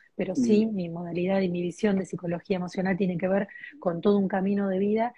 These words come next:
Speaker 1: que tiene que ver con un proceso de aprendizaje del alma. Entonces,
Speaker 2: Claro.
Speaker 1: si también vos creés que vas a poner estos hitos, estas, estas mojones, y vas a llegar a trescientos kilómetros a la derecha, te voy a decir que no, que se te, vas a tener la carretera rota,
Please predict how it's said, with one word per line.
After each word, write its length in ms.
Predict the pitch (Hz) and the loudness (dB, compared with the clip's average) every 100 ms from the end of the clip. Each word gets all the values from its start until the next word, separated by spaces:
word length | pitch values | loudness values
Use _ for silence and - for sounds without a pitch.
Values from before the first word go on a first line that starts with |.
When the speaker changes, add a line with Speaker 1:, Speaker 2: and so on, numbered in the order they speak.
| - - | -12 -8
Speaker 1:
que 120 | 175 | -4
tiene 240 | 247 254 | -2 -2
que 120 | 190 | -2
ver 120 | 196 220 | -2 -4
con 160 | 185 | -4
un 100 | 190 | -4
proceso 420 | 190 170 208 - | -6 -4 -6 -2
de 60 | 190 | -4
aprendizaje 580 | 175 165 165 - - 165 | -4 -8 -10 -12 -10 -4
del 120 | 190 | 2
alma. 420 | 233 196 165 156 - _ _ | 2 2 -4 -14 -20 _ _
Entonces, 240 | 185 208 160 | -10 -8 -10
Speaker 2:
Claro. 180 | - - - | -12 -18 -10
Speaker 1:
si 160 | - 180 | -6 -4
también 340 | 196 240 233 | -2 -2 -2
vos 120 | 226 - | -4 -2
creés 460 | 226 254 196 - _ _ | 0 0 -2 -8 _ _
que 140 | - 190 | -8 -8
vas 180 | 220 | -6
a 100 | 220 | -8
poner 400 | 185 214 220 170 - - | -6 -8 -8 -10 -14 -12
estos 360 | 190 220 202 311 | -10 -10 -10 -6
hitos, 560 | 240 190 196 175 - _ | -6 -4 -6 -8 -12 _
estas, 300 | 202 - 214 214 | -8 -4 -6 -6
estas 280 | 208 202 190 | -8 -8 -4
mojones, 580 | 202 196 269 233 180 - 202 | -4 -2 -2 -2 -4 -10 -6
y 80 | |
vas 180 | 185 202 | -6 -4
a 80 | 208 | -4
llegar 440 | 202 208 208 190 - - - | -2 0 0 -2 -10 -20 -12
a 440 | 175 175 165 170 175 - | -10 -10 -10 -12 -14 -6
trescientos 460 | - - 202 202 | -6 -2 -2 -2
kilómetros 500 | - 202 202 190 190 | -2 -2 -2 -2 -4
a 60 | 190 | 0
la 100 | 208 | 0
derecha, 460 | 220 208 - 226 - _ | 0 0 -2 -4 -6 _
te 80 | - | -4
voy 160 | 190 208 | 0 0
a 60 | |
decir 260 | 185 - 190 | 0 -2 -4
que 100 | 202 | -4
no, 200 | 240 220 | -4 -4
que 100 | 165 | -6
se 120 | 180 | -8
te, 100 | 151 | -8
vas 260 | 165 190 190 | -6 -4 -4
a 80 | 170 | -6
tener 320 | 180 190 180 - - | -4 -4 -6 -14 -6
la 140 | 190 185 | -4 -2
carretera 500 | 185 185 202 202 220 | -2 -2 -2 -2 0
rota, 540 | 262 254 247 240 | -2 -2 -2 -2